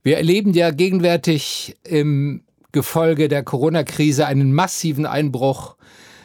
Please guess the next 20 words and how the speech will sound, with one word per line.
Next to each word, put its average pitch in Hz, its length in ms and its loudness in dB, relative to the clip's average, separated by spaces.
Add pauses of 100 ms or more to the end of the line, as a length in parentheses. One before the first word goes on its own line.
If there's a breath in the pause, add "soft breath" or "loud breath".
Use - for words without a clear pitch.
(260 loud breath)
des - 280 -2
Luftverkehrs. 170 1160 0
Äh, 131 320 -4
weltweit 151 760 0
gingen 139 280 0
die 139 160 -2
internationalen 135 760 -2
Flüge 131 480 0
im 127 120 -4
letzten 131 320 -4
Jahr 127 460 -2
so 135 160 -10
etwa 139 240 -4
um 127 240 -2
siebzig 135 400 -4
Prozent 127 480 -4
zurück. 139 420 -2
In 131 400 -2
Europa 143 640 -2
und 131 400 -4